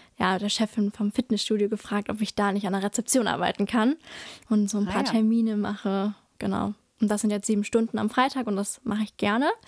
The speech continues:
Speaker 1: Und ja, dann spiele ich noch Keyboard seit der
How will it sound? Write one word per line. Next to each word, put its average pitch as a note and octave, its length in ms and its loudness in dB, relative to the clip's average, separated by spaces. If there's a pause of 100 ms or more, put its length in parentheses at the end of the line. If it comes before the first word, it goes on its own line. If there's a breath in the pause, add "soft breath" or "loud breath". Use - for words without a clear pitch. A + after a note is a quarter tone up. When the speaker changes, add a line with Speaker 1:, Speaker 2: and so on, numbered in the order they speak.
(420 loud breath)
Speaker 1:
Und A3+ 400 2
ja, G3+ 220 2
dann G3+ 240 -2 (160)
spiele - 240 2
ich G#3+ 80 -2
noch G#3 160 0
Keyboard A#3 640 -2 (460)
seit A3+ 480 -2
der G#3+ 240 2